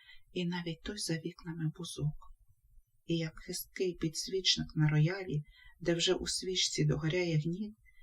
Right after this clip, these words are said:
він був для нас вже майже нереальний.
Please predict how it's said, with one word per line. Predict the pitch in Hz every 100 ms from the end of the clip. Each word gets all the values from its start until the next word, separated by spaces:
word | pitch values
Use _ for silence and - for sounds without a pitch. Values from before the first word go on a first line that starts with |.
| - - 151
він | 175 175
був | 175 202 175
для | 180
нас | 175 - - - _ - _
вже | - 180
майже | 180 175 175 175
нереальний. | 170 160 156 147 143 156